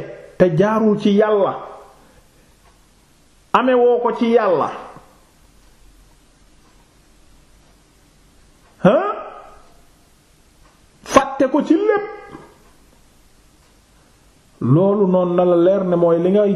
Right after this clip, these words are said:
dajale rek. Alladhi jama'a maalan wa addada. Yow foofu nga bokk. Ki nga xam ne day dajale alal ji di ko compter.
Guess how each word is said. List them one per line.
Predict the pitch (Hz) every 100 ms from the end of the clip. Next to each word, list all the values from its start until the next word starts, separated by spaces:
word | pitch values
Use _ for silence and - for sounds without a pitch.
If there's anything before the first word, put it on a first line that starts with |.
| 165
dajale | 175 156 139
rek. | 117 -
Alladhi | - 196 196 180 180 147
jama'a | 185 185 160 170
maalan | 165 160 156
wa | 139 139 123
addada. | 110 98 80 73 - - - _ _ _ - - - - _ _
Yow | 120 139 151
foofu | 208 214 180
nga |
bokk. | 135 98 - - -
Ki | 285
nga | 294
xam | 247 254
ne | 226
day | 233 226
dajale | 226 214 214 -
alal | 240 226 190
ji | 196
di | 208
ko | 214
compter. | - 180 123